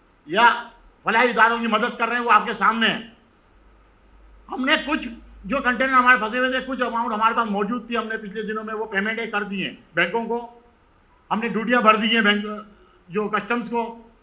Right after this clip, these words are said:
और हमारा माल board से release हो चुका है। लेकिन अलमिया ये है कि हुकूमत सिंध उन मा-, उन containers को पोर्ट से लाने की इजाज़त नहीं दे रही।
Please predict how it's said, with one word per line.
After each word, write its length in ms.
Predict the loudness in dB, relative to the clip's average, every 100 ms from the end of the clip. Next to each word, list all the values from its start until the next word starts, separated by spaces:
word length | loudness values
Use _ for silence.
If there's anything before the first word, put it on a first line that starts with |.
| _ _ _ _ _ _ _ 0
और 120 | 4
हमारा 340 | 6 8 10 10
माल 240 | 10 8 6 -6
board 180 | -6 0
से 120 | 0
release 300 | 2 2 4
हो 120 | 4
चुका 260 | 2 2 2
है। 320 | 2 -4 -20 -20 _ _ -6
लेकिन 260 | -4 -2
अलमिया 400 | 0 2 4 2
ये 260 | 2 4 4
है 140 | 4 0 -4 -16 _ _ -6
कि 60 |
हुकूमत 500 | -4 -2 -2 -2 -4 -4
सिंध 220 | -4 -4 -8 -16 _ _ _
उन 180 | -2 2
मा-, 320 | 4 4 0
उन 160 | -4 -2
containers 460 | 0 0 -2 -4 -4
को 140 | -4
पोर्ट 320 | -6 -4 -6
से 120 | -2 0
लाने 260 | 2 2
की 100 | -2
इजाज़त 300 | -2 -2 -2
नहीं 220 | -4 -2 0
दे 120 | -2
रही। 180 | -4